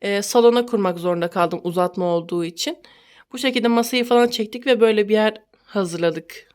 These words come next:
robota. Ürün dört bin Pascal emiş gücüne sahip. X yirmi Plus modelinde de altı bin Pascal emiş gücüne sahip.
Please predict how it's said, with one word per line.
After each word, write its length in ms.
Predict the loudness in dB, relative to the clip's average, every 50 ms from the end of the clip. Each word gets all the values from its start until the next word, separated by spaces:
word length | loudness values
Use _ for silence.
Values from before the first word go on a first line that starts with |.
| _ -10
robota. 640 | -8 -6 -4 -4 -6 -4 -2 -2 -2 -2 -4 _ _ _ _ _ _ _ _ _ _ _ _ _ _ _ _ -16 _ -4
Ürün 260 | 0 2 4 4 6
dört 220 | 6 4 4 2 0
bin 120 | -4 -4
Pascal 400 | -2 -2 -2 -2 0 0 0 2
emiş 260 | 2 2 0 0 -6
gücüne 300 | -8 -6 -4 -2 -2 -2
sahip. 520 | -2 0 0 2 2 2 0 0 -4 -4 -6
X 220 | -6 -4 -4 -4
yirmi 200 | -2 -2 -2 -2
Plus 280 | 2 2 2 2 2 0
modelinde 460 | 0 2 2 2 2 0 0 2 2
de 60 | 4
altı 320 | 4 4 4 2 0 -4
bin 120 | -6 -6 -6
Pascal 360 | -6 -8 -8 -8 -6 -8 -6
emiş 260 | -6 -6 -8 -8 -10 -12
gücüne 280 | -10 -6 -4 -4 -4
sahip. 380 | -4 -4 -2 0 0 0 -2